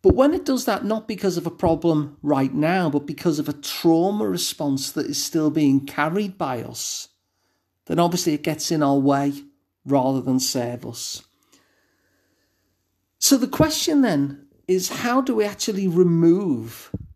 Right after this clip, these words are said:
that powerful response that is no longer useful because it's tied to something in the past that is actually now impacting us in a really negative way? How do we calm that alarm system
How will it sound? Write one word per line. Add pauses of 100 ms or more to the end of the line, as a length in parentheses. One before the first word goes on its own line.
that (120)
powerful
response
that
is
no
longer
useful
because
it's
tied (560)
to
something
in
the
past (380)
that
is
actually
now
impacting
us
in
a
really
negative
way? (520)
How
do
we
calm
that
alarm
system